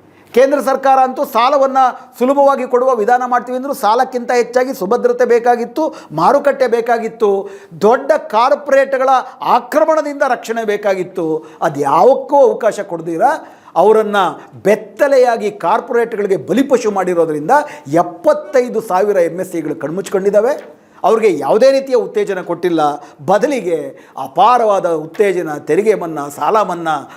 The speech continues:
ಉತ್ತೇಜನ ಅಂತೆಲ್ಲ ಕೊಟ್ಟಿರೋಂಥ ಈ ದೊಡ್ಡ ದೊಡ್ಡ ಬಂಡವಾಳಶಾಹಿಗಳು ಭಾರತಕ್ಕೆ, ಭಾರತದ ಸಾಮಾನ್ಯ ಜನರಿಗೆ, ಬ್ಯಾಂಕ್‌ಗಳಿಗೆ ಮೂರು ನಾಮ ಹಚ್ಚಿ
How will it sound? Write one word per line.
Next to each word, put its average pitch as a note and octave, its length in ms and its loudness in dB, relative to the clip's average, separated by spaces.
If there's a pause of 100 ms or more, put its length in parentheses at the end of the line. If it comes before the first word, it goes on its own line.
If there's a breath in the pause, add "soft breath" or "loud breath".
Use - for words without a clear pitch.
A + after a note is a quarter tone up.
(140)
ಉತ್ತೇಜನ G3+ 500 0
ಅಂತೆಲ್ಲ E3 400 -4
ಕೊಟ್ಟಿರೋಂಥ D3 600 -6 (480 loud breath)
ಈ D#3+ 220 0
ದೊಡ್ಡ F3 180 0
ದೊಡ್ಡ F3+ 220 0
ಬಂಡವಾಳಶಾಹಿಗಳು D#3 1160 -2 (720)
ಭಾರತಕ್ಕೆ, G3 720 0
ಭಾರತದ D#3+ 480 -4
ಸಾಮಾನ್ಯ G3+ 640 -2
ಜನರಿಗೆ, F#3 460 0
ಬ್ಯಾಂಕ್‌ಗಳಿಗೆ D#3+ 960 0 (120)
ಮೂರು E3 280 0
ನಾಮ F3 320 0
ಹಚ್ಚಿ E3 440 -2